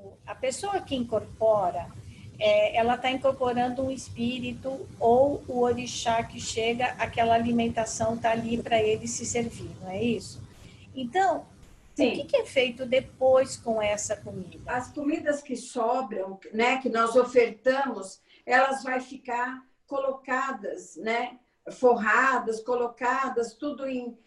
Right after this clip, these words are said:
Speaker 2: em vasilhas de barro, tudo muito bem organizado, tudo muito bem temperado, tudo muito limpo.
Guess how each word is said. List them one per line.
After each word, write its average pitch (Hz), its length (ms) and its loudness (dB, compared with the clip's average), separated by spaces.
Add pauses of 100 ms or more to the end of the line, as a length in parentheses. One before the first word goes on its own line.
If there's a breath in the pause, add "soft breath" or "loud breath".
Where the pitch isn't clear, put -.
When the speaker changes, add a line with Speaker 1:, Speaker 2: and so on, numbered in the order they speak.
(200 soft breath)
Speaker 2:
em 240 100 2
vasilhas 247 640 4
de 233 100 -8
barro, 226 640 0
tudo 277 300 -8
muito 294 380 -4
bem 254 240 2
organizado, 233 1000 0 (360 soft breath)
tudo 311 300 0
muito 311 460 0
bem 262 280 4
temperado, 233 920 0
tudo 302 300 -2
muito 294 460 2
limpo. 233 640 -6